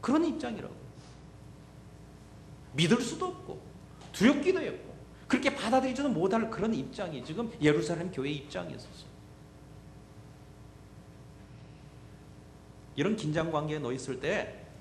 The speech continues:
그 가운데서 중재 역할을 했던 인물이 바로 바나바였습니다. 바나바의 어떤, 바나바는 사울의 회심 사실을 잘 살펴보고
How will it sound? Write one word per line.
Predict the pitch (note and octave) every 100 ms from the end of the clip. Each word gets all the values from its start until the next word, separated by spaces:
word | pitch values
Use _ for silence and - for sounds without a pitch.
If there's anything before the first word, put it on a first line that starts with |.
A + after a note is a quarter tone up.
| - - -
그 | F3+
가운데서 | E3+ D3 E3+ D#3+ D#3 E3+
중재 | - E3+ F#3 E3
역할을 | C#3+ E3+ D3 C#3
했던 | D3 C#3+
인물이 | A#2 C3 C3
바로 | A#2 C3+ - -
바나바였습니다. | A2+ A2+ A2 G#2+ G#2 - F#2+ - - - - - - - - - - - - - - - - - - -
바나바의 | F#3 A#3 A3+ A#3+ B3 F#3+ - -
어떤, | G#3 A3+ A#3+ -
바나바는 | G3 A3 A#3+ A3+
사울의 | - A#3 A#3+ A3
회심 | G3 A3+ C4
사실을 | G#3+ F#3 G3+ B3 - -
잘 | - - A3+
살펴보고 | G#3+ A3 G#3+ E3+ D3+ C#4 - -